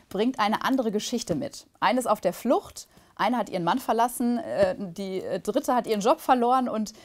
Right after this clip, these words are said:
das Buch ist wirklich spannend wie ein Krimi, aber trotzdem irgendwie so sommerlich.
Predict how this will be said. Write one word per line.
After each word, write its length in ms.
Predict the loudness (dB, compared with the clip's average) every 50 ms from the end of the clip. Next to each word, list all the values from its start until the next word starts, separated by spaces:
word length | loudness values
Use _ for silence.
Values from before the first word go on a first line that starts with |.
| -20 -20 -20 _ _ _ 0
das 180 | 0 0 2 2
Buch 200 | 0 -2 0 0
ist 180 | -2 -4 -4 -4
wirklich 340 | -2 -2 0 0 -2 -4 -4
spannend 420 | -2 0 2 2 2 2 0 0
wie 100 | 0 0
ein 100 | 0 -2
Krimi, 360 | -2 0 2 4 4 4 2 0 -2
aber 180 | 0 2 2 2
trotzdem 360 | 0 -2 -8 -6 -4 -2 -2
irgendwie 260 | 0 -2 -2 -2 -4 -4
so 220 | -2 -2 -2 -2
sommerlich. 920 | 0 -2 -2 0 0 0 0 -2 -2 -2 -4 -4 -6 -10 -16 -20 -20 -20